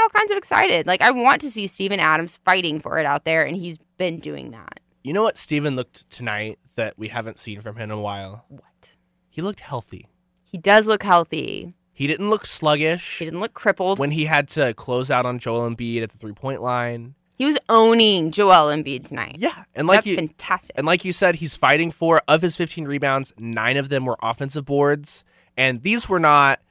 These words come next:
Speaker 2: just waiting under the basket, tip in, tip in.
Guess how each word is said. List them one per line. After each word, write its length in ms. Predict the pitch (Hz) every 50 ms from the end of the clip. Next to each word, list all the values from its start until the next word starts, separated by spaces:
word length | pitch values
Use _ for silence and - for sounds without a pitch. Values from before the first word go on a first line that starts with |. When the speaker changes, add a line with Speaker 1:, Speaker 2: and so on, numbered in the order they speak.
| _ _ _
Speaker 2:
just 560 | - - 143 135 127 127 120 - - - -
waiting 280 | 113 123 123 123 127 127
under 100 | 123 120 117
the 60 | 117
basket, 640 | 113 113 113 110 - - - 120 113 110 107 - _ _ _ _ _ -
tip 220 | - 139 123 - -
in, 440 | 123 117 117 113 113 113 110 110 107
tip 280 | - - 127 117 - 123
in. 340 | 117 113 110 110 107 107